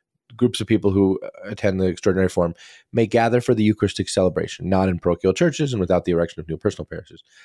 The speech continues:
and to establish at those designated locations the days on which the Eucharistic celebrations are permitted, using the Roman Missal promulgated by John the twenty-third, Saint John the twenty-third in nineteen sixty-two.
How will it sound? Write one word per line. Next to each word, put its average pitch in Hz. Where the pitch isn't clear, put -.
and 147
to 208
establish 143
at 123
those 113
designated 98
locations 95
the 175
days 214
on 107
which 90
the 98
Eucharistic 85
celebrations 87
are 87
permitted, 82
using 117
the 107
Roman 98
Missal 85
promulgated 85
by 82
John 85
the 80
twenty-third, -
Saint 95
John 82
the 78
twenty-third 80
in 87
nineteen 80
sixty-two. 85